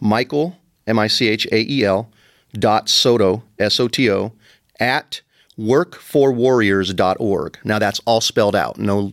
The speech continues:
no, no numbers. It's just work for warriors dot org. And then you can also go to our website and just check it out in the meantime. It's w w w dot work for warriors dot org. And that, again, that's Work for Warriors, all spelled out.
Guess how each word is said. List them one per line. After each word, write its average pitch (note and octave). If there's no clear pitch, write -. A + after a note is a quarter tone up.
no, G2
no G#2
numbers. G2
It's -
just -
work F#2+
for G2+
warriors F#2
dot F#2+
org. F2+
And G#2
then A2
you A#2+
can A#2+
also C#3+
go A#2
to A2+
our G2+
website G2+
and G2
just G#2
check -
it F#2+
out G2
in G2+
the F#2
meantime. G2+
It's G#2
w A#2+
w A#2+
w G2+
dot G2+
work A#2
for C3
warriors G#2
dot F#2+
org. F#2+
And G2
that, F#2
again, G#2+
that's F2+
Work A2
for A#2
Warriors, G2+
all F#2
spelled F2+
out. -